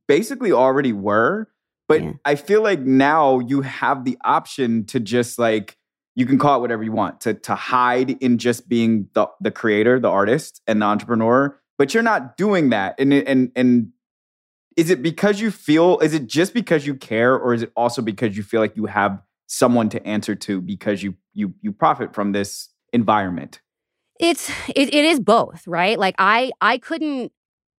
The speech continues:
Speaker 2: I love what I do and I love being invested in these cases, but I could not go to bed at night if I was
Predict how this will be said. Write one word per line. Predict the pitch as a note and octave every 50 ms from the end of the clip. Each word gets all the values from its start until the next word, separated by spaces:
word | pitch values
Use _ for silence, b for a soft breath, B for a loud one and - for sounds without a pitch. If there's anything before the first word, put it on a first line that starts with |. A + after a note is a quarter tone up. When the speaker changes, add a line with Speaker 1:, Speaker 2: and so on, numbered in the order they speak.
| _ _
Speaker 2:
I | G#3+ G3+ A3+ B3 C#4
love | D4 B3+ G#3+ G3+ G3 G3+ F#3+ G3 G3+ G3+ G#3 G#3 G#3
what | G#3 G#3+ F#3+
I | F3+ F3+ F3
do | D#3 - D3+ D3 C#3 C#3 C3+ C3+
and | D#3 D#3 D#3
I | D#3
love | D#3 D3+ D#3+ E3+ E3+ F#3 F3
being | G3 F#3 F3+
invested | F3 E3+ D#3+ D#3 D3+ - - E3 D#3
in | D#3
these | D3+ D3+ D3 -
cases, | - - D3 C#3 C3+ - - C3 C3+ B2+ B2 C#3 - _
but | F#3 E3
I | D#3+ E3+
could | - - - - - A#3 A#3 A#3 A3 - - _ _ -
not | F#3+ F3+ F3 F3 F3+ - F#3
go | E3+ F3 F3
to | F3 D#3
bed | D#3+ D#3 D3+
at | D3+ -
night | D3 C#3+ C#3+ C#3+ -
if | - C#3+
I | - D3 D3+
was | D3 D3 C#3+